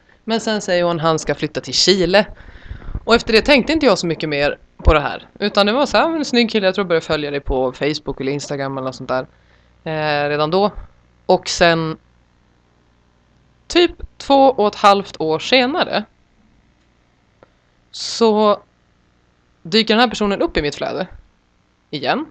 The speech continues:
Och jag ser och så tänker jag, "Oj, eh, just det, den här personen." Eh, så började jag gå in på hans Instagram och tänkte, "Ja, men han, han bor ju i Chile och det ena med det tredje."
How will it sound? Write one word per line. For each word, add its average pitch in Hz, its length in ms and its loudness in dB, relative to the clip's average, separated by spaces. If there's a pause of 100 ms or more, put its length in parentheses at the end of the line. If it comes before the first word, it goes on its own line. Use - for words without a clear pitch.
Och 165 160 -2
jag 170 280 2
ser 180 300 0
och 165 100 0
så - 80 -12
tänker 233 460 -2
jag, 147 160 0 (320)
"Oj, 147 300 0 (320)
eh, 165 320 -10
just 240 260 -2
det, 170 120 2
den 170 140 -4
här 311 140 0
personen." - 560 -8 (2000)
Eh, - 2000 -16 (160)
så - 140 -6
började 240 240 6
jag 226 120 2
gå 214 140 4
in 220 140 4
på 185 80 0
hans 175 160 2
Instagram 254 720 2
och 220 80 0
tänkte, 202 320 0
"Ja, 208 280 8
men 220 160 4
han, 208 280 2
han 202 140 2
bor 220 180 8
ju 214 60 6
i 190 40 4
Chile 196 480 2
och 185 100 4
det 180 60 2
ena 175 160 2
med 165 140 -2
det 165 60 0
tredje." 170 440 0